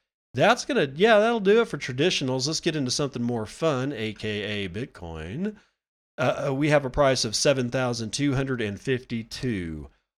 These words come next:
Our high is going to be at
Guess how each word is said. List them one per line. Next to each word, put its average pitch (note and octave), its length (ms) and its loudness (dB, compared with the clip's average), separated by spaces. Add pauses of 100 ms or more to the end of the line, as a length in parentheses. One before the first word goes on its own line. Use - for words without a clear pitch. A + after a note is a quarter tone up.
(140)
Our C3+ 320 4
high F#2+ 600 0
is C3 360 -2
going C3+ 340 -2
to B2+ 160 -4
be A#2+ 460 -4
at B2+ 560 -4